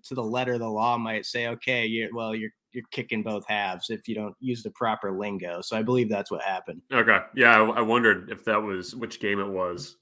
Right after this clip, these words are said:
Speaker 2: 'cause the, the, the clip I saw never actually referred to which game it was, but that
Speaker 1: I
Speaker 2: makes
Speaker 1: think it was
Speaker 2: sense.
Speaker 1: seventy to ten. Well, someone will have to double check that. So that, if that's true, Nebraska lost by sixty points in a game where they started the ball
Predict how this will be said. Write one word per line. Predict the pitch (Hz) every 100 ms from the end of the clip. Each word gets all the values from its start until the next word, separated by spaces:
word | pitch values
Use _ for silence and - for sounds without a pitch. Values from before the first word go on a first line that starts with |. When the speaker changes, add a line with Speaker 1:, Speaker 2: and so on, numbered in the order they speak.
| _
Speaker 2:
'cause | 107 90
the, | 92
the, | 107 101 95 -
the |
clip | - 123 117
I | 101 98
saw | - 98 90
never | 92 92 92
actually | 92 - 98
referred | 87 80 - 95 90
to | - 90 82 - _ _ _ _ _ _ -
which | 104 -
game | 95 92
it | 95
was, | 82 82
but | -
that | 117
Speaker 1:
I |
Speaker 2:
makes | 139
Speaker 1:
think | 175 196
it |
was | 190 175
Speaker 2:
sense. | 196
Speaker 1:
seventy | 190 196 190
to |
ten. | 170 156 160 139 113 -
Well, | 143 143
someone | - 185 180
will | 170
have | 160
to | 160
double | 151 160 139
check | - 147 143
that. | 139 127 - - -
So | - 160
that, | 147 185 - - - _ 156
if | 151
that's | 190 170 -
true, | 185 170
Nebraska | 151 147 151 147 147
lost | 143 143 139
by | 135
sixty | 127 147 - 139
points | 139 139 135 131
in |
a | 120
game | 135 135 135
where | 127
they | 123 110 _
started | - - 147 139
the | 123
ball | 117 123 117